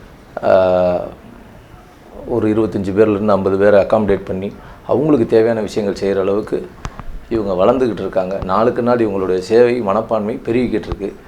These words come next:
அதுல உங்களுடைய பங்களிப்பு இருந்துச்சு அப்படின்னா, நல்லா இருக்கு, நல்லா இருக்கும் அப்படின்ற ஒரு நம்பிக்கையில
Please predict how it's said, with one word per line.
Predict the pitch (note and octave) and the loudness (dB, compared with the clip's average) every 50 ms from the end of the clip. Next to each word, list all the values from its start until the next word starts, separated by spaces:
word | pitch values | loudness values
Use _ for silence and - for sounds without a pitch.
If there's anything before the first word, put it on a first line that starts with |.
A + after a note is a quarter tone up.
| - - - - - | -20 -20 -20 -12 -4
அதுல | - G2 A2 G#2 G2+ | -2 0 2 2 2
உங்களுடைய | G2 G2 G2+ G#2 G#2+ G#2 G2 F#2+ F#2 | 2 2 2 2 2 2 2 0 -2
பங்களிப்பு | F#2 - G2+ G#2+ B2 B2 A2+ F#2+ - G2+ | -4 -4 0 2 2 2 2 0 -2 -4
இருந்துச்சு | G2+ G2 G2 F2+ - | -2 -4 -4 -2 0
அப்படின்னா, | G2+ F#2 F2 F#2 F2+ F#2+ G#2 A2 - - - - - - - - | 0 0 0 -2 -4 -4 -4 -6 -8 -12 -20 -20 -20 -14 -6 0
நல்லா | F#2 F#2+ G#2 A2+ A2+ | 2 4 6 8 8
இருக்கு, | F#3+ G2 F#2 - G2+ G2 G2 - - - - - | 6 4 2 -2 -2 -2 -2 -4 -8 -16 -12 -6
நல்லா | G#2 G2+ G#2+ A2+ A2 | -2 2 4 6 6
இருக்கும் | G2+ F#2+ G#2+ A2+ A2+ - A#2 A2 G2+ F#2+ - - - - | 6 6 2 2 0 0 -2 -2 -2 -4 -8 -12 -10 -8
அப்படின்ற | F#2 F#2 F#2 G2+ G2+ F#2 F#2+ F#2+ F#2 - - - - - - - | -6 -4 -4 -4 -2 0 0 0 -2 -2 -6 -20 -20 -20 -14 -6
ஒரு | - G#2 F#2+ F#2 | -4 -4 -2 0
நம்பிக்கையில | F#2+ G2+ A2+ A#2 B2 G#2+ - A2 G2 F#2 G2+ G#2+ - | 0 0 2 2 0 0 0 -2 -2 0 0 -2 -4